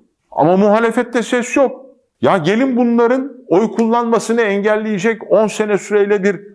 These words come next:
yasa yapalım diyoruz. Hiç cevap yok.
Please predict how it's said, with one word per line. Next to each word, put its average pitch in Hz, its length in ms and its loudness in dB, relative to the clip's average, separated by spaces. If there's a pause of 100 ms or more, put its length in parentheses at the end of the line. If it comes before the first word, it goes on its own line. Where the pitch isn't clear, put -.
(240)
yasa 143 300 0
yapalım 165 580 -2
diyoruz. 185 400 2 (440)
Hiç 214 260 0
cevap 175 400 2
yok. 131 340 -4